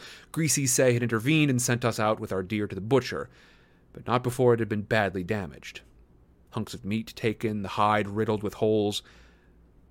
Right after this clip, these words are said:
Although everybody paid up fairly, it had lowered the value of the kill. This time, we waited until dark fell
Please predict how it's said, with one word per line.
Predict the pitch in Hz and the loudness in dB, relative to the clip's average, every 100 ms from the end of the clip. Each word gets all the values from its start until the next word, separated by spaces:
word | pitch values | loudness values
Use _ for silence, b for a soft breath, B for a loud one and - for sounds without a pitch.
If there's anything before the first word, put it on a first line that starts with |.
| _ _ - | _ _ -14
Although | 131 151 | -6 -2
everybody | 139 127 120 | 0 2 2
paid | - 123 | 2 2
up | 110 - | 0 0
fairly, | 147 127 87 90 | 0 0 0 -4
it | |
had | 98 | -2
lowered | 113 110 95 | 0 0 -2
the | |
value | 95 104 87 82 | -4 -4 -6 -10
of | 73 | -14
the | - | -14
kill. | - 80 - - - _ _ _ _ _ _ _ _ _ _ _ _ _ | -12 -12 -14 -20 -20 _ _ _ _ _ _ _ _ _ _ _ _ _
This | 123 123 | -2 -2
time, | - 160 185 185 - _ _ _ _ | 0 -2 -4 -10 -16 _ _ _ _
we | - 92 | -14 -6
waited | 104 107 104 | -4 -2 -4
until | 104 107 | -6 -8
dark | 95 104 90 - | -4 -4 -4 -8
fell | - 87 67 - | -12 -12 -14 -20